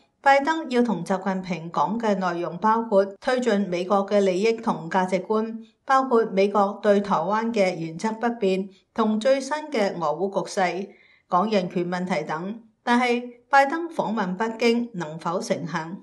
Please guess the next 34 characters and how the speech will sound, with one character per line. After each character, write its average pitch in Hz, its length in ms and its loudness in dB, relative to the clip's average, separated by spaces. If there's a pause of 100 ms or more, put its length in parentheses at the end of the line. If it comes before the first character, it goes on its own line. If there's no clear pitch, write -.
(140)
仲 190 160 -2
有 196 160 6
好 190 180 2
多 214 220 -2
嘅 196 80 0
變 185 180 -4
數。 190 420 2 (140)
雙 320 240 2
方 320 220 2
再 226 220 2
度 196 200 4
會 196 200 4
面 185 180 -2
嘅 208 160 0
機 247 160 -2
會 190 340 0 (200)
應 294 120 -6
該 330 80 2
喺 233 240 2
十 214 260 -2
一 220 80 0
月 185 280 0 (240)
A 254 160 2
pec 175 380 -2
亞 220 180 0
太 220 160 -2
經 285 200 -6
合 226 120 2 (100)
領 170 220 -2
導 185 160 0
人 156 260 -4
會 160 140 -6
議 165 140 -6
上。 170 460 -2